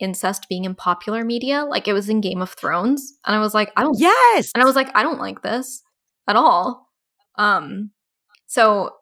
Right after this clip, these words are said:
Speaker 1: you know, I, I was talking and I was like, you know, I feel like, and so it was in Game of Thrones. I'm sure it's in, like, other shows.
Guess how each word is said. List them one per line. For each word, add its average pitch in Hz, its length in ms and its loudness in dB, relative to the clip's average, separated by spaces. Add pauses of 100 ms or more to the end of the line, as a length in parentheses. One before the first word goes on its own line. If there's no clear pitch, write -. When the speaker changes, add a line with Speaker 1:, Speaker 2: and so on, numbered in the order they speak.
(720)
Speaker 1:
you 339 100 -2
know, 269 100 4
I, - 240 2
I 240 80 0
was 254 200 -4
talking 294 280 -2
and 254 80 0
I 247 60 2
was 247 200 -2
like, 240 180 -4
you 254 60 -4
know, 262 80 2
I 208 100 4
feel 285 200 -2
like, 226 300 0 (180)
and 277 120 2
so 302 140 2
it 269 60 4
was 254 120 0
in 226 100 -2
Game 208 180 -4
of 220 100 -10
Thrones. 320 320 0
I'm 226 120 -2
sure 226 180 -6
it's 220 180 -8
in, 196 100 -6
like, 185 200 -8
other 277 260 -2
shows. 254 340 -2